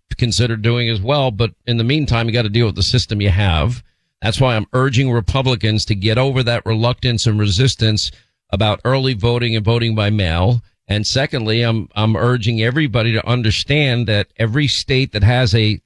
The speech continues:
legal ballot harvesting law, uh, that Republicans better match and hopefully surpass the efforts of Democrats, because that's what they're focused on.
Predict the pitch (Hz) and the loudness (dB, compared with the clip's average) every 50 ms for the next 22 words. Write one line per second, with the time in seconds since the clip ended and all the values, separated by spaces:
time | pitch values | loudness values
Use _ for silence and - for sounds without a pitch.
0 | _ _ - - 95 110 139 151 131 160 160 143 107 120 131 123 135 139 131 107 | _ _ -8 -4 0 0 0 0 0 -2 -2 -2 -2 -2 -2 0 0 -2 0 0
1 | 98 139 147 143 123 135 98 - 117 113 107 101 95 98 101 98 104 113 110 110 | 0 0 0 0 0 -2 -2 0 0 0 0 2 2 2 2 2 2 2 2 0
2 | - _ _ _ _ _ _ _ _ - 98 104 104 107 - - - 110 110 107 | -2 _ _ _ _ _ _ _ _ -4 -2 -2 -2 -2 -4 -4 -4 -4 -4 -4
3 | - _ _ _ - 113 101 - 127 143 147 165 - 139 123 120 107 - - - | -6 _ _ _ -6 -4 0 0 0 0 -2 -4 -4 -2 -2 -2 -2 -4 -6 -6
4 | 90 - 131 127 131 156 160 160 160 135 - _ - 104 120 131 131 120 120 127 | -4 -2 0 0 0 0 0 -2 -4 -6 -8 _ -4 -2 -2 0 0 0 -2 -2
5 | - - - - - _ _ _ _ _ - 110 113 113 101 127 139 - - 127 | -4 -4 -6 -8 -8 _ _ _ _ _ -4 -2 0 2 2 2 2 0 -2 -4
6 | 131 127 110 - - - 113 - - - - 156 151 127 110 110 113 - - - | -2 -2 -2 -2 -2 -2 -2 0 0 0 2 2 0 0 0 0 -2 -2 -2 -2
7 | 131 123 - - 139 - - 131 113 - - 117 104 85 131 143 165 160 - - | -2 -2 0 0 -2 0 0 -2 0 0 0 -2 -2 0 0 0 0 0 -2 0
8 | 135 117 117 123 - - - - 104 113 117 107 90 - - 123 143 - - 165 | 0 0 0 0 0 -2 -4 -4 -2 0 0 0 -2 -2 -2 -2 0 0 0 0
9 | 165 - 147 143 131 - - 139 - - - 156 113 - - 107 101 85 - | 0 2 2 0 0 0 -2 -4 -4 -2 0 0 0 2 2 2 2 0 -2